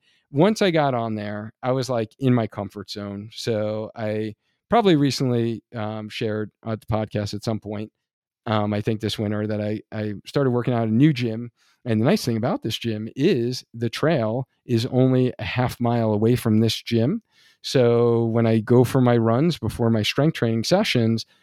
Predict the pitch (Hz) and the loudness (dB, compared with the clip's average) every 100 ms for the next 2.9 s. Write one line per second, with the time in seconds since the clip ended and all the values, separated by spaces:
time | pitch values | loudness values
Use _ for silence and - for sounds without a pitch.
0 | _ _ 110 90 95 - 110 135 - 220 | _ _ -6 -4 -4 -2 0 0 0 -2
1 | 208 101 _ _ - 117 117 131 110 - | -2 -8 _ _ -6 -2 0 2 2 2
2 | 131 131 123 123 113 - 110 104 | 4 4 2 2 0 -2 -2 -4